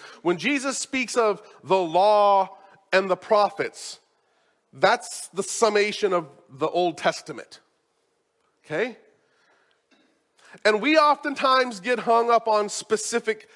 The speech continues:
commandments in the law. But realize, when Jesus says, "I didn't come to abolish the law or the prophets," he speaks of the summation of the Old Testament, which would also include not just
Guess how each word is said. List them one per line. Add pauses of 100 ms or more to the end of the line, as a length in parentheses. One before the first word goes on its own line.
(220)
commandments (640)
in
the
law. (1400)
But
realize,
when
Jesus
says,
"I
didn't
come
to
abolish (280)
the
law (140)
or
the
prophets," (180)
he
speaks
of
the
summation
of
the
Old
Testament,
which
would
also
include
not
just